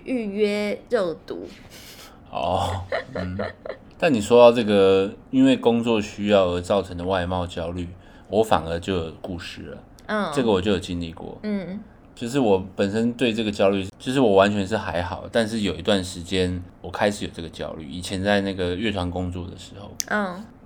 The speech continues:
Speaker 2: 因为乐团工作需要拍，比如说我们有赞助商啊，比如说 Levi's 要穿他的衣服，然后要拍一些剧照，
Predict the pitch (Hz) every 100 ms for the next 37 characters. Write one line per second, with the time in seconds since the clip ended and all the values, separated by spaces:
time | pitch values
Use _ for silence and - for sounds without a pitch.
0 | - 120 127 135 120 107 104 107 107 101
1 | - 107 98 - 92 92 98 101 - -
2 | - - - 98 117 98 90 87 104 98
3 | 98 90 92 87 87 85 85 82 82 82
4 | 95 98 95 90 82 85 - 92 92 92
5 | 90 92 90 87 87 87 90 85 85 90
6 | 87 87 87 90 90 98 90 - 87